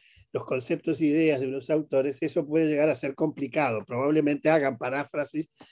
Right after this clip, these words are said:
incluso sin darse cuenta, ¿no? Pero deben indicar de quiénes están hablando, ¿eh?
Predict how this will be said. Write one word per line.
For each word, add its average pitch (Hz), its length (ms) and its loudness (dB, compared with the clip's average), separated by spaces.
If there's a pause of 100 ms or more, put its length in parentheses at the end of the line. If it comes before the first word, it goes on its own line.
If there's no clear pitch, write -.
(280)
incluso 170 500 4
sin 135 200 0
darse 135 340 0
cuenta, 107 400 -4
¿no? 131 180 -4
Pero 139 220 4
deben 151 240 8
indicar 185 560 6 (680)
de 127 120 0
quiénes 151 300 4
están 143 240 0
hablando, 120 480 2 (320)
¿eh? 147 320 0